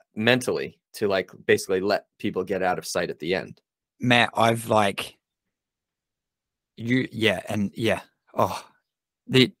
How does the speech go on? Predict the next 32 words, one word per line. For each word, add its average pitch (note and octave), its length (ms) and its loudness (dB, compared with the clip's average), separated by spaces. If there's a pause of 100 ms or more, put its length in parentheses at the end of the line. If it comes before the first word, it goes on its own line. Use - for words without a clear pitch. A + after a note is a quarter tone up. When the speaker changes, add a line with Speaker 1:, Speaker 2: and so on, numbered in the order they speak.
Speaker 2:
there's, A#2 260 2
um, G2+ 360 4
you C3 100 4
know, A#2 140 6
I A#2+ 80 8
did A#2 160 2
the A2 100 4
run G#2 240 4
walk A#2 260 4
experiment. - 600 -6 (560)
Speaker 1:
Yeah. C#3+ 400 10 (340)
Why C3 180 8
don't D4 140 6
you C4 100 8
do F3+ 200 6
that C3+ 180 10
anymore? F#2+ 420 4 (1500)
'Cause B2 200 2
how A#2 280 6
fast D#3+ 200 8
Speaker 2:
Um, - 20 -4
Speaker 1:
did D3+ 120 -2
you D3 80 -2
run C#3+ 140 4
a C3+ 60 2
marathon C3+ 400 2
for G2 160 -2
run G#2 300 2
walk? G#2 360 -2 (1040)
Speaker 2:
Uh, G#2 920 -4
two A2 160 -2
forty-five. A2 600 0